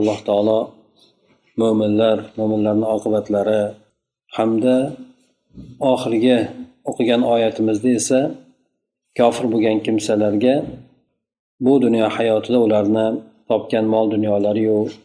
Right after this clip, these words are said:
orttirgan bola chaqalari Alloh taoloning huzurida hech qanday foyda bermasligi to'g'risida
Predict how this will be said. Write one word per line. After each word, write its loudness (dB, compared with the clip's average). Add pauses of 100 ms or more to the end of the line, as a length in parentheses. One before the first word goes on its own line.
(640)
orttirgan 0
bola 2
chaqalari 0 (960)
Alloh 4 (100)
taoloning 4
huzurida 2
hech 2
qanday 2 (100)
foyda 2
bermasligi 0
to'g'risida 0